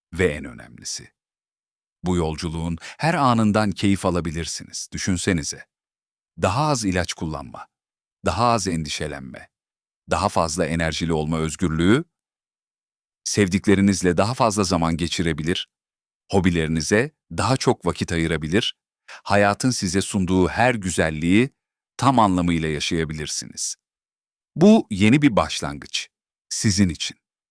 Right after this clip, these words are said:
Sevdikleriniz için. Dolu dolu bir gelecek için. Belki siz de bu videoda bahsedilen alışkanlıklardan bir veya ikisini zaten hayatınızda uyguluyorsunuzdur. Ya da denemeyi düşündüğünüz başka yöntemleriniz vardır.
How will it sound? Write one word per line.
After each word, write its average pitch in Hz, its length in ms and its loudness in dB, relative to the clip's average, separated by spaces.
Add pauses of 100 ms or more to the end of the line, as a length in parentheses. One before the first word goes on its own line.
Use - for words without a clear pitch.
(480)
Sevdikleriniz 85 880 -2
için. - 260 -12 (680)
Dolu 123 280 2
dolu 127 240 6
bir 92 120 0
gelecek 87 460 -2
için. - 280 -10 (680)
Belki 135 320 2
siz 131 240 0
de 107 100 6
bu 98 120 4
videoda 92 340 4
bahsedilen 82 520 0
alışkanlıklardan 80 1040 -2
bir 117 220 4 (360)
veya 82 300 -2
ikisini 107 560 2 (240)
zaten 107 420 0
hayatınızda 90 640 0
uyguluyorsunuzdur. 80 1120 -4 (480)
Ya 95 200 0
da 82 220 0
denemeyi 95 460 2
düşündüğünüz 87 600 -2
başka 80 280 0
yöntemleriniz 82 880 -2
vardır. - 420 -8